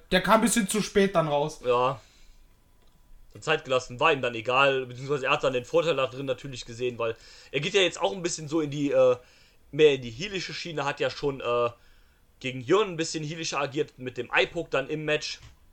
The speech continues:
Speaker 2: Und hab dann gedacht an den Punkt, okay, das wird jetzt einfach ein Squash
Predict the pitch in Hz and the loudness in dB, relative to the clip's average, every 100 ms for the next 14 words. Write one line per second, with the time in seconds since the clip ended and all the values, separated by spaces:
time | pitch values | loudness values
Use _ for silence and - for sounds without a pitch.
0 | _ _ _ _ _ _ _ - _ _ | _ _ _ _ _ _ _ -20 _ _
1 | _ _ - - - 151 202 196 160 156 | _ _ -20 -18 -4 0 2 2 2 2
2 | 160 156 160 165 139 160 127 120 147 156 | 2 0 -4 -8 -4 -2 -2 -4 -6 -4
3 | 147 131 127 123 - 139 190 - | -4 -4 -6 -10 -2 2 2 0